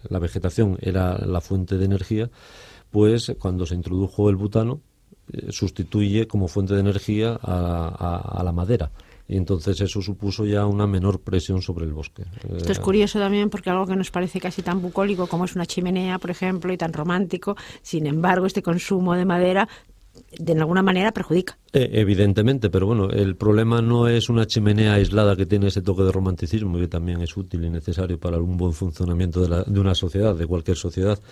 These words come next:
Speaker 1: pero el problema es cuando son miles o decenas de miles de chimeneas, como era en el mundo rural español de los años cuarenta, años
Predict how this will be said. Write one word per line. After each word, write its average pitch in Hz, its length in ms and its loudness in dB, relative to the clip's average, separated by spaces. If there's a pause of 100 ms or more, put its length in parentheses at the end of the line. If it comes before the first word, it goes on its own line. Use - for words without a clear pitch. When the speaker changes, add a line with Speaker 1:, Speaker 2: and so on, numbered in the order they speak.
(420)
Speaker 1:
pero 92 420 4
el 92 120 0
problema 95 340 2
es 101 120 0
cuando 101 400 2
son 107 420 2
miles 98 640 2
o 98 100 0
decenas 98 400 2
de 95 80 4
miles 98 320 4
de 95 120 0
chimeneas, 98 560 2
como 87 260 -4
era 90 100 0
en 90 100 -2
el 87 80 0
mundo 87 280 0
rural 82 380 -2
español 82 460 -4
de 87 80 -4
los 82 160 -8
años 80 240 -6
cuarenta, 85 400 -4
años 78 180 -4